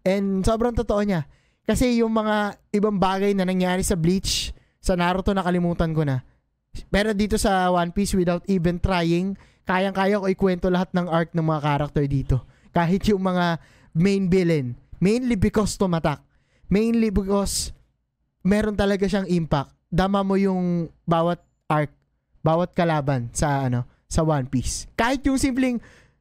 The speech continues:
anong pangalan niyan, tol? Eh, Condoriano.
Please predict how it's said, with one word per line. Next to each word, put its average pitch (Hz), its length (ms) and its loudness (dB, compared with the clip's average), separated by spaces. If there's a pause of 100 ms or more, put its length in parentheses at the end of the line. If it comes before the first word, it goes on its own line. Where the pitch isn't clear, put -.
(260)
anong 247 240 0
pangalan 247 400 2
niyan, 170 200 0 (200)
tol? 131 320 0 (640)
Eh, 415 160 -8
Condoriano. 175 880 2